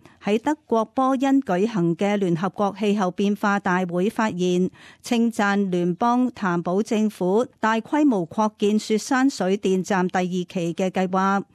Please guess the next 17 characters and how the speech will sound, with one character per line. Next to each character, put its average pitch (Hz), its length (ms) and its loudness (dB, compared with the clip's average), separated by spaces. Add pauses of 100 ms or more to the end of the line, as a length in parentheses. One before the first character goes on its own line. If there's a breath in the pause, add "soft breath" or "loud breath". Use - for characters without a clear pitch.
(360 loud breath)
佢 208 140 -2
話 190 120 2
呢 214 120 2
個 214 160 0
項 202 200 -2
目 208 300 2 (220 loud breath)
係 226 180 2
澳 254 160 2
洲 302 300 0
對 226 220 0
解 196 260 0
決 220 260 -4
氣 220 200 2
候 190 140 0
變 214 260 0
化 214 320 2
嘅 214 340 0